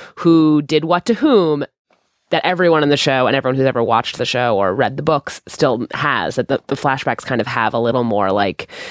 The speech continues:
it's not just, like, a blank spot between point A and point B. There's actually some mystery between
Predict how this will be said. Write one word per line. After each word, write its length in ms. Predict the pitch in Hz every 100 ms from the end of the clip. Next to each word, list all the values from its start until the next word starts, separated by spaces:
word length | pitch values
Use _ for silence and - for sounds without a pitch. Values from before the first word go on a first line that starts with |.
| - -
it's 160 | - 202
not 160 | 185
just, 160 | 160 151
like, 280 | 131 - - -
a 100 | 160
blank 380 | 156 156 143 -
spot 340 | - 139 127
between 280 | - 143 131
point 240 | 143 131
A 180 | 131 127
and 100 | 110
point 300 | - 117 71
B. 300 | 131 95 57
There's 180 | 120 131
actually 240 | 120 - 113
some 260 | 120 120
mystery 540 | 135 - 80 80 69 - - _ _ _ _ _ _ _ - -
between 480 | - 135 113 98